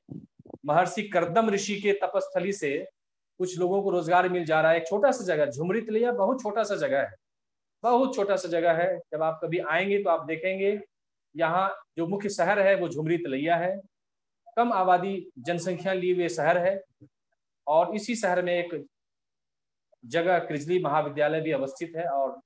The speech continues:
इस जगह से सैकड़ों लोगों को रोजगार मिलना एक सौभाग्यशाली बात है, सौभाग्य का क्षण है। तो यह महाविद्यालय अनेक प्रकार के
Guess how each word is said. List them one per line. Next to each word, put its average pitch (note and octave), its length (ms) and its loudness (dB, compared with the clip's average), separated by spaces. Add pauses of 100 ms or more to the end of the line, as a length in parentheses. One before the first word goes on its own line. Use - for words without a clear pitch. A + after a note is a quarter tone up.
इस - 420 -10
जगह F#3+ 240 0
से D3 320 -6 (840)
सैकड़ों E3 380 0
लोगों F3 240 -2
को F3 120 -2
रोजगार D3+ 380 0
मिलना D3 380 -2 (460)
एक D#3 460 -4
सौभाग्यशाली D3+ 880 0 (260)
बात C3 240 0
है, D3 140 0
सौभाग्य D3 440 0
का D#3+ 140 -2
क्षण D3+ 240 -4
है। D#3+ 220 -4 (600)
तो B3 380 2
यह F#3+ 180 4
महाविद्यालय G3+ 680 2 (640)
अनेक A3 300 0
प्रकार D#3+ 340 -2
के D#3+ 340 -8